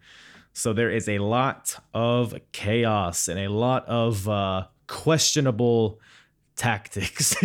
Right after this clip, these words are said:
<laughs> used, but super fun, uh, show to watch and super fun show to, uh, recap as well. Like I said, follow Get Show Podcast on all podcast platforms. Follow them on Twitter at Get Show Podcast. Follow Charlie on Twitter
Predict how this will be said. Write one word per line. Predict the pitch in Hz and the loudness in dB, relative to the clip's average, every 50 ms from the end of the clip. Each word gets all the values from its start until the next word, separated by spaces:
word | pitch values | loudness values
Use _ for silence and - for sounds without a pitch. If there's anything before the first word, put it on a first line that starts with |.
| 185 - | 0 0
<laughs> | - _ - | -2 _ 0
used, | 180 170 - - 180 147 - - - - - | 0 0 2 2 -2 -2 -2 -6 -20 -12 -4
but | - 143 139 - - - - - - - - - _ _ _ _ _ _ _ _ - | -2 0 0 -2 -4 -10 -18 -18 -18 -20 -20 -20 _ _ _ _ _ _ _ _ -12
super | - - - 202 - 175 147 | -6 -4 -2 -2 0 -2 -2
fun, | - - 147 143 139 135 131 131 131 - | 0 0 2 2 2 2 0 0 -2 -2
uh, | - 110 113 110 107 107 104 | -2 0 2 2 2 2 0
show | - - 147 139 | 0 2 2 2
to | 120 110 | 4 4
watch | 110 123 127 123 127 120 - - | 4 4 4 4 2 0 -2 -4
and | 104 98 | -4 -2
super | - - 95 - | -4 -4 -4 -6
fun | 104 - 113 101 | -4 -4 -2 -2
show | - - 113 107 101 92 | -2 -2 0 0 -2 0
to, | 85 98 95 95 92 | -2 -2 -2 -2 -2
uh, | 90 90 85 - | -2 -2 -4 -4
recap | - 101 101 - - 101 95 92 92 | -4 -4 -4 -2 -2 -2 -2 -2 -4
as | 87 - - | -6 -4 -2
well. | 90 90 90 90 87 85 - - - - - - - - - _ _ _ _ _ - | -2 0 0 0 -2 -4 -6 -10 -20 -20 -20 -20 -20 -20 -20 _ _ _ _ _ -4
Like | - 120 143 147 143 | 0 0 2 2 2
I | 143 127 | 0 0
said, | 117 - - 123 117 113 110 107 104 104 80 - - - | 0 0 0 0 2 2 2 0 -2 -4 -8 -12 -12 -6
follow | - - 165 170 165 165 156 147 135 | 0 2 4 4 4 4 4 2 2
Get | 110 139 135 107 - | 0 0 -2 -2 -2
Show | - 131 120 | -2 -2 -2
Podcast | 104 - 113 113 107 107 90 - - 107 104 98 95 - 107 | -2 -2 -2 0 0 -2 -2 -2 -2 0 0 0 0 -2 -2
on | 98 | -2
all | 92 110 120 120 117 110 - | 0 2 2 2 0 0 -2
podcast | - 117 110 110 101 - - 104 101 101 - - | -2 0 0 -2 -2 -2 -2 -2 -2 -2 -4 -6
platforms. | - - 107 101 98 - - - 107 101 98 98 98 92 90 92 - - - - _ _ - - - - - _ _ _ _ _ - | -6 -4 -2 -2 -4 -4 -4 -2 -2 0 0 0 -2 -2 -4 -6 -6 -8 -12 -12 _ _ -20 -20 -20 -20 -20 _ _ _ _ _ -2
Follow | - 139 143 139 131 | 0 2 4 4 4
them | 131 127 | 4 2
on | 117 104 104 | 2 0 -2
Twitter | 104 - - 131 143 143 135 131 127 127 127 - - | -4 -4 -2 0 0 2 2 2 2 2 2 2 0
at | 120 123 110 - - | 0 -2 -2 -2 -2
Get | 127 117 - | -2 -2 0
Show | - - 120 107 | 0 0 0 0
Podcast. | 98 - 107 113 104 107 101 101 110 104 104 104 101 - | 0 0 0 2 2 2 0 0 0 0 0 0 -2 -2
Follow | - - 139 147 147 143 | -2 0 0 0 0 0
Charlie | 131 - - 139 123 123 120 117 113 110 | -2 -2 -2 0 2 2 2 2 2 0
on | 104 104 101 | 0 -2 -4
Twitter | - 113 110 101 101 101 98 92 92 | -4 -2 -2 0 0 0 -2 -2 -6